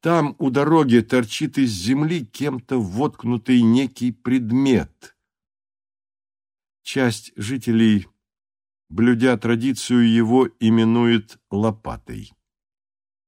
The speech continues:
Другие знают, это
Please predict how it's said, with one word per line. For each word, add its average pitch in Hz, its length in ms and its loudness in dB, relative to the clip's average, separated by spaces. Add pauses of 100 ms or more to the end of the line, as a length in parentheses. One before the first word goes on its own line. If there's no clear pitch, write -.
(140)
Другие 131 640 -2 (1040)
знают, 110 680 -2
это 123 600 -4